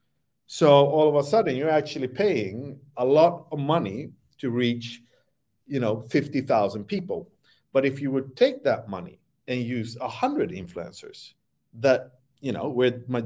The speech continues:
where they basically only talk about dogs, that means that all of a sudden you might be able to reach five hundred thousand followers for the same amount of money, but,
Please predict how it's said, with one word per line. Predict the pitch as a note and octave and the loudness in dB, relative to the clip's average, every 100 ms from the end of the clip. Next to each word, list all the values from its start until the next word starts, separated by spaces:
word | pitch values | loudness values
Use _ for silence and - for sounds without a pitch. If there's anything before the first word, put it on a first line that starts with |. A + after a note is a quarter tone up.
| A#2 | -4
where | C3 | -2
they | A#2+ A2+ | 0 0
basically | G2+ A2 G#2+ - A#2 A#2 | 2 -2 -2 -6 -8 2
only | E3+ C4 D#4 | 4 6 2
talk | - F2 | -4 -8
about | F#2+ - - - | -4 -4 -4 -6
dogs, | E2+ A#2+ - | -8 -8 -2
that | D3 D3 | -2 0
means | C3 A#2 A2+ | -4 -2 -2
that | A2+ G#2 - - _ _ | -2 -2 -4 -16 _ _
all | D3+ E3 | 4 4
of | D3+ | 4
a | |
sudden | B2 - A#3 F#2+ - - | 0 -2 -2 -2 -8 -6
you | C3 D3 | -2 0
might | C#3+ C#3+ C3 A#2+ | -2 0 0 0
be | B2+ | 0
able | A#2+ A#2 A#2+ | 0 0 -6
to | - C3 | -6 -4
reach | A#2 A2+ G#2+ G#2+ - - - _ _ _ _ _ | 0 0 -2 -6 -12 -12 -14 _ _ _ _ _
five | - - C3+ C3 | -8 4 6 4
hundred | C3 - C#4 B3+ - | 2 -2 0 0 0
thousand | C#3 G2+ F#2+ F2+ F#2+ F2+ F#2 | 2 4 2 -4 -10 -12 -4
followers | B2 F#2+ F2 G#2+ - | -2 -2 -4 -8 -8
for | C#3 | -8
the | A2+ | -6
same | A#2 C3+ A#2 A2+ | -4 0 0 0
amount | A2 G2 G2+ | -2 -4 -6
of | G2+ | -8
money, | D3+ G#3 A2 | -6 -4 -6
but, | A#2 A#2 - | -2 -2 -2